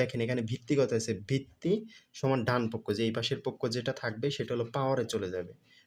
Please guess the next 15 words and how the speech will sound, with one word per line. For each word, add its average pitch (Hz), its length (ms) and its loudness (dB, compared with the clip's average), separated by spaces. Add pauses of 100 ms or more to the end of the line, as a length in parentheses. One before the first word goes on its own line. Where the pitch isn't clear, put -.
তাহলে 113 220 2
এই 101 100 0
যে 101 60 0 (100)
টুর 127 240 -2
পাওয়ার 135 240 2
থ্রি 139 200 -2 (100)
হলো, 156 140 0 (100)
আর 123 140 0
এখানে 120 200 -6 (100)
সমান 117 240 -2
সমান 123 220 -4
যে 127 120 -2
এইট 110 200 0
তো 120 100 -2
এখানে 113 180 -6